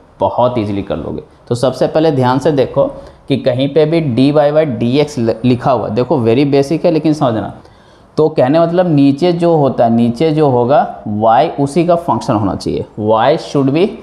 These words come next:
function of x, नीचे जो रहेगा। अगर यहाँ पे y होता तो ये ऊपर वाला y का function होता, अगर यहाँ पे z है नीचे में तो ऊपर वाला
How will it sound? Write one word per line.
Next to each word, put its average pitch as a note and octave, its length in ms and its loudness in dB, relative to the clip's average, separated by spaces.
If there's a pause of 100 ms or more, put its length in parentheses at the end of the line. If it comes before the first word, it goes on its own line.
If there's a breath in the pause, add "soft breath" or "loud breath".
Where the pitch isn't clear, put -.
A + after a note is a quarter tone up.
(120)
function B2 400 0
of - 160 -2 (140)
x, - 280 -8
नीचे C#3+ 400 2
जो D3 160 2
रहेगा। G2+ 240 2
अगर A#2 140 2
यहाँ C3 160 2
पे D3 120 -2 (100)
y C3+ 160 2
होता C#3+ 280 0 (400)
तो A#2+ 60 -2
ये A#2 160 4
ऊपर B2+ 240 0
वाला C#3 280 2 (220)
y A#2 220 2
का C#3 80 2
function A#2 320 -4
होता, G2+ 220 -2
अगर B2 140 2
यहाँ B2+ 200 2
पे C#3 140 0
z C#3 220 2
है C#3+ 80 2
नीचे D3 280 0
में D#3+ 180 -2 (280 loud breath)
तो A#2+ 100 0
ऊपर C3+ 180 2
वाला D3 280 2